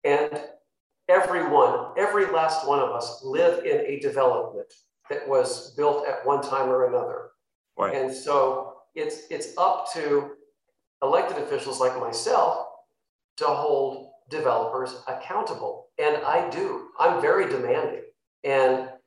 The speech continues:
Speaker 1: so it really is about relationship building and consensus building. And i-, if,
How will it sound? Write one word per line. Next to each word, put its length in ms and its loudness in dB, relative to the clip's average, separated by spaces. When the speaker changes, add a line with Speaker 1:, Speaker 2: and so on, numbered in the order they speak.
Speaker 1:
so 600 2
it 220 -8
really 240 4
is 300 4
about 300 2
relationship 540 -4
building 320 2
and 120 0
consensus 540 -4
building. 520 2
And 300 2
i-, 1160 -6
if, 180 -4